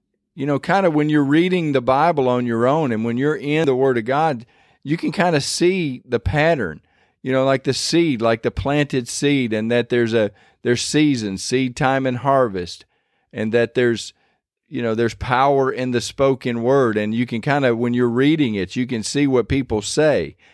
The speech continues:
and then you can see what happens after they say it. And I, you know, and I just kinda wanna get you thinking because it, it, it all ties in together, and it really is, we have the most powerful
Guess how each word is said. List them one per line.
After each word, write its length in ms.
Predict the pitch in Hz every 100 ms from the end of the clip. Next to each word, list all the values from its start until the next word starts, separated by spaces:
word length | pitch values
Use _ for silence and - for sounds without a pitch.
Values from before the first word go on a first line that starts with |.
| _ -
and 180 | 113 117
then 160 | 123
you 160 | 123 123
can 180 | 123 110
see 300 | - 139 131
what 220 | 123 123
happens 480 | 143 147 - 101 113
after 320 | 113 - 117
they 180 | 117 117
say 380 | - 147 151
it. 180 | 82 - _ _ _ _ _ -
And 220 | 123 131
I, 140 | 139 123
you 200 | 165 196
know, 120 | 170
and 100 | 156
I 80 | 151
just 220 | 190 -
kinda 240 | 208 196
wanna 220 | 170 160
get 200 | 151 151
you 100 | 143
thinking 460 | 123 170 185 151 127
because 420 | 131 - 135 127
it, 280 | 127 117 _
it, 140 | - 127
it 260 | 143 135
all 360 | 135 165 185 156
ties 420 | - 127 123 113
in 160 | 123 120
together, 640 | 101 107 127 101 82 85 _ _ _ _ _ -
and 200 | 120 117
it 220 | 113 104 _
really 720 | 113 143 165 139 120 101 135
is, 540 | 131 110 95 92 - _ -
we 200 | 123 143
have 260 | 139 135 117
the 80 | 117
most 320 | 117 113 -
powerful 840 | 131 135 135 127 - 131 127